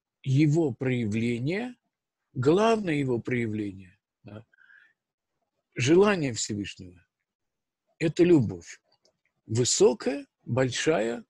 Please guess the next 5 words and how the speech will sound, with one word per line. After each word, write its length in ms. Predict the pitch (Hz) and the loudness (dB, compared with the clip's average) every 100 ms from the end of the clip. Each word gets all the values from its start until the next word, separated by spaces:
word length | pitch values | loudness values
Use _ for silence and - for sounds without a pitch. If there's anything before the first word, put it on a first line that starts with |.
| _ | _
возвышенная 800 | - 139 117 135 175 - 120 110 | -4 -2 0 0 -2 -2 -6 -6
любовь, 420 | 107 104 117 185 - _ _ - | -4 -4 -2 -4 -8 _ _ -12
которую 500 | 98 - 214 220 139 | -10 -4 -4 -2 -4
символизируют 960 | - 123 113 113 110 165 185 127 104 - _ _ _ | -6 -6 -6 -4 -4 -2 0 0 -2 -6 _ _ _
ангелы, 680 | 131 117 120 127 131 135 | -8 -6 -4 -4 -4 -4